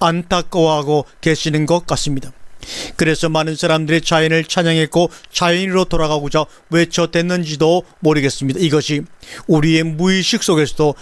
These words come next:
한 가닥 남아있는 작은 가능성, 하나님을 향한, 하나님을 찾아 나설 수 있는 희미한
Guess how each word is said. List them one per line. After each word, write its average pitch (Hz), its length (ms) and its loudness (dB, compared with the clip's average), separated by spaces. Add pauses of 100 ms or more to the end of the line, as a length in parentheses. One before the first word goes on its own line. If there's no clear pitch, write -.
(100)
한 214 300 2
가닥 156 380 0
남아있는 151 720 0 (240)
작은 175 480 0
가능성, 147 560 -2 (260)
하나님을 185 600 0
향한, 156 360 0 (220)
하나님을 185 540 0
찾아 165 340 -2
나설 156 340 0
수 226 160 -6
있는 175 300 2 (200)
희미한 151 600 2